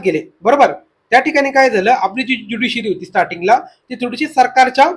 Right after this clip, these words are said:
बाजूने डिसिजन द्यायची, आलं लक्षात. कारण कसं, त्यावेळेस मोठे मोठे फ्रीडम फायटर आपल्या देशावर राज करत होते,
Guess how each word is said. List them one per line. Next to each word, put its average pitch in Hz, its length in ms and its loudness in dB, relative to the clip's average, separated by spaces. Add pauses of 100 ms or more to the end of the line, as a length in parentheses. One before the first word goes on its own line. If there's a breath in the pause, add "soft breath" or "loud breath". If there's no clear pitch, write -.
(340)
बाजूने 214 360 2
डिसिजन 202 400 -4
द्यायची, 151 280 -4
आलं 190 180 2
लक्षात. 233 380 0
कारण 202 180 0
कसं, 233 260 0 (280 soft breath)
त्यावेळेस 226 240 0
मोठे 240 300 -2
मोठे 247 200 -2
फ्रीडम 233 320 -2
फायटर 196 240 -2
आपल्या 208 320 2 (320 soft breath)
देशावर 208 300 -2
राज 202 220 2
करत 208 180 -2
होते, 185 200 -6